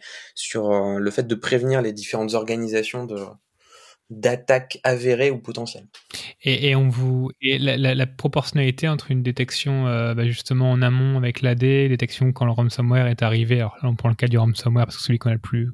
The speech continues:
Speaker 2: clairement, c'est quoi souvent ? C'est, on vous appelle plutôt quand on a vu quelques signes un peu bizarres et on vous appelle déjà avant que le S I soit totalement, euh, bloqué, ou la majorité du temps c'est que, bah, le S I est déjà bloqué et on fait appel à vous ?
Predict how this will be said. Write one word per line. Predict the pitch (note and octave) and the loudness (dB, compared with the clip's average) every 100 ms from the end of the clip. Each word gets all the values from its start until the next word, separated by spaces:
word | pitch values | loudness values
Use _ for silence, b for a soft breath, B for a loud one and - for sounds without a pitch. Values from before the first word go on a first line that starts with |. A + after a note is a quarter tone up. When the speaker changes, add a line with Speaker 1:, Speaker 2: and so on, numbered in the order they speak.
| - | -6
Speaker 2:
clairement, | - A#2 D3+ B B B B | -2 0 -2 B B B B
c'est | - C3+ | 0 0
quoi | B2+ C#3 | 4 2
souvent ? | - B2+ A#2+ | 2 -2 -2
C'est, | - B2 A#2+ | -2 -4 0
on | C3+ | 2
vous | B2+ | 4
appelle | B2+ C3+ | 2 0
plutôt | - - D3+ - E3 D#3+ | -4 -2 0 2 4 2
quand | D3+ D3 | 0 0
on | C#3 C#3 | 2 2
a | |
vu | B2+ C#3 | 2 0
quelques | - C3 C3 | -2 0 -2
signes | - D3 | 2 2
un | C3 | 2
peu | C3 | -2
bizarres | B2 C3 C3+ C#3 C3 | -2 0 2 0 0
et | |
on | A#2 | 0
vous | A2+ B2 | -2 2
appelle | B2 A#2+ B2+ | 2 2 2
déjà | B2 B2 C3+ | 4 4 4
avant | A#2+ B2 | 4 0
que | - | 0
le | A#2+ - | -4 -2
S | C3 - | -4 -2
I | C3+ | -2
soit | B2+ | -2
totalement, | C3 B2+ A#2+ B2 B2+ | -2 -2 2 2 2
euh, | A2+ B B B B B - | 0 B B B B B -6
bloqué, | B2+ A#2+ B2+ - F#3+ A3+ _ _ | 0 4 4 4 0 -2 _ _
ou | C#3+ C3+ C3+ C3+ | 0 2 2 4
la | C3+ | 4
majorité | C3 C3+ C3+ C3 C3 | 4 4 4 2 2
du | C3 | 2
temps | B2+ D3+ | 2 0
c'est | D3 C3+ | 0 -2
que, | A#2+ | 2
bah, | A#2 | 2
le | A2+ | 2
S | A#2 - | 0 0
I | |
est | C3+ | 0
déjà | A#2+ A2+ A#2+ | 2 2 2
bloqué | A#2 A#2 - D3 | 0 0 0 2
et | |
on | B2+ A2+ | 2 0
fait | A2 A#2+ | -2 -4
appel | A2 A2+ | -2 -2
à | A2 | -4
vous ? | A#2 | -6